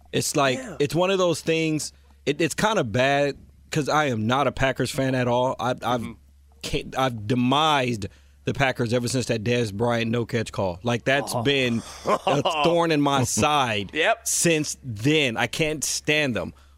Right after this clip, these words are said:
Speaker 1: But it's one of those things, like you just said, you always expect Aaron Rodgers is gonna be great. Aaron Rodgers is going to be Aaron Rodgers. The team is gonna win over ten games.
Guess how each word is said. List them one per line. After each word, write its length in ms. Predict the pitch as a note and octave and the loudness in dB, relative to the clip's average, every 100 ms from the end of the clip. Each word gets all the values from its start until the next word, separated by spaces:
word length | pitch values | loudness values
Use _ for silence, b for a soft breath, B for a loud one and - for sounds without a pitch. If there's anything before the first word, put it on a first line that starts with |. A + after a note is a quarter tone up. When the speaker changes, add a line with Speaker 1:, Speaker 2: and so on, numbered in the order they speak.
| b | b
Speaker 1:
But 380 | G#2+ E3+ D#3 A#2+ - | 0 2 2 0 -2
it's 180 | C#3+ B2 | -2 0
one 180 | D#3 | 0
of 60 | E3+ | 2
those 200 | D#3+ C#3+ | 0 0
things, 200 | D#3 C#3 | -2 -2
like 140 | C3 | -2
you 80 | D3+ | -2
just 240 | A#2+ C3 - | 0 -2 0
said, 320 | D#3+ A#2 - b b b | 0 0 -6 b b b
you 120 | C#3+ | 0
always 200 | F3 F#3+ | 2 2
expect 480 | E3 - - E3 C3+ - | 0 -2 0 0 0 0
Aaron 220 | C#3+ C3+ | 0 2
Rodgers 360 | C3 C3+ A#2 | 2 0 -2
is 100 | A#2 | -2
gonna 220 | G#2 B2 A2+ | -2 -2 -2
be 120 | A2+ | -4
great. 340 | G2 A2+ E2+ - - | -2 -2 -4 -10 -2
Aaron 220 | C#3+ F#3 | 0 2
Rodgers 380 | D3+ D#3 C#3 B2+ - | 2 2 0 -2 -2
is 160 | B2+ | -2
going 380 | A2 C3 C3 B2 | 0 0 0 -2
to 140 | - | -4
be 260 | A#2 A#2+ A2+ | -2 -2 -2
Aaron 200 | A2 G#2+ | -4 -2
Rodgers. 400 | G#2+ G#2+ E2 - b b b | -4 -4 -8 -16 b b b
The 80 | B2+ | -4
team 260 | - F#3 E3+ | 0 0 0
is 80 | |
gonna 220 | A#2+ D3+ C#3 | 0 0 2
win 200 | C#3 C#3 | 2 2
over 180 | A#2+ | 0
ten 260 | A#2 A#2 A2+ | -2 -2 0
games. 440 | B2+ C#3 E2+ - | 0 -2 -4 -10